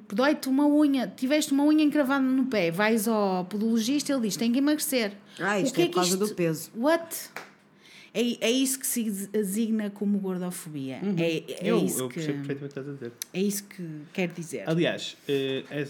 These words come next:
Speaker 3: é, estavas a dizer a história, <clears throat> desculpem, estavas a dizer a história toda de, das pessoas, eh, ri-, primeiro a cena toda dos médicos dizerem
Speaker 1: Yeah.
Speaker 3: isso, mas mais do que isso, é a cena toda de estar associada à saúde
Speaker 1: Sim.
Speaker 3: e das pessoas assumirem, porque tu és gordo,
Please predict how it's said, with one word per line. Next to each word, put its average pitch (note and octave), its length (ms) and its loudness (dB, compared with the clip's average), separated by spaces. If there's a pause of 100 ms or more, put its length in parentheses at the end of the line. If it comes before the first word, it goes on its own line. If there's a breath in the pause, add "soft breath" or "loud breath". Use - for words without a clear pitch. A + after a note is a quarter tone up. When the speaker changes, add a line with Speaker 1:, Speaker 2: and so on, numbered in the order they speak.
Speaker 3:
é, C#3+ 80 -4
estavas C#3 340 -6
a C#3+ 60 -10
dizer C3+ 240 -2
a C3 40 -4
história, C#3 380 -4
<clears throat> C3+ 220 2
desculpem, A#2 300 -4
estavas C#3+ 340 0
a C#3 80 2
dizer C3+ 160 2
a C3 60 -2
história C3 320 0
toda B2+ 320 0
de, A#2+ 500 -2 (880 loud breath)
das B2+ 140 -2
pessoas, C#3+ 960 0
eh, B2 680 0
ri-, - 260 -10 (380)
primeiro F3 300 2
a - 40 2
cena C3+ 180 2
toda B2+ 180 0
dos A#2+ 140 -6
médicos A2+ 440 -4
dizerem A2 540 -4
Speaker 1:
Yeah. D#3+ 180 -2
Speaker 3:
isso, D3+ 240 -4
mas C#3 200 -2
mais D3+ 180 0
do D3+ 80 -4
que A#2 160 -6
isso, - 240 -10 (300 loud breath)
é C3+ 100 2
a C3 40 2
cena C#3 200 0
toda C#3+ 200 2
de - 60 -16
estar B2+ 220 0
associada A#2+ 400 -6
à A#2+ 60 -6
saúde F#3+ 420 0 (140)
Speaker 1:
Sim. D3+ 280 -6
Speaker 3:
e D3+ 80 2
das D#3 120 2
pessoas D#3 240 0
assumirem, A2+ 540 0
porque - 220 -20
tu A2+ 120 -2
és A2+ 140 -4
gordo, G#3+ 340 -2